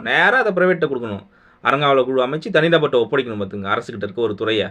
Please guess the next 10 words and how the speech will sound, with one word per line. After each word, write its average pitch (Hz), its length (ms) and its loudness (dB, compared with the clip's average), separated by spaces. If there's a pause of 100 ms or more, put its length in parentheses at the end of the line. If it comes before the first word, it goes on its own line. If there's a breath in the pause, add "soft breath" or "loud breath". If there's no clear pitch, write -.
(160 soft breath)
இப்ப - 180 -2
இந்திய 180 340 4
அரசு 151 200 2
வந்து 139 180 -6
சாலை 160 300 6
போடுறேன்ட்டு 135 420 0
ஒரு 120 80 -4
கிலோமீட்டருக்கு 143 420 0
இவ்வளோன்னு 117 200 -2
அடிச்சானுங்கல்ல, 104 480 -2